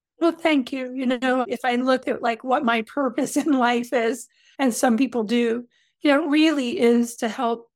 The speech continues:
people see the things that they can't see so that they can elevate themselves. And if that's education through, you know, healthcare, that's great. And if that's just reminding them that these unexpected changes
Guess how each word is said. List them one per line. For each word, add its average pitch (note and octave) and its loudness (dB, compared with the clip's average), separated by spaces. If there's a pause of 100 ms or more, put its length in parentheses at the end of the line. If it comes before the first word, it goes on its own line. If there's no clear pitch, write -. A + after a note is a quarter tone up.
(240)
people B3+ 0 (440)
see C4+ -6 (720)
the C4+ 0
things C4 2
that A#3+ 0
they B3 4
can't B3 -4
see A#3 -8
so A#3 -2
that A3 -4
they A#3+ -2
can A#3 -4
elevate G#3+ -4
themselves. - -10 (540)
And A#3 -2
if A3 -8
that's A3+ -4
education A#3 -2
through, A#3 0 (540)
you B3 0
know, A3 -2
healthcare, A#3 0 (320)
that's A3+ -2
great. A#3 0
And G#3 -2
if G#3 -4
that's A3 -6
just A#3 -4
reminding G#3+ 2
them G#3+ 2
that G#3 -4
these G#3+ -4
unexpected A3 -2
changes A3 -2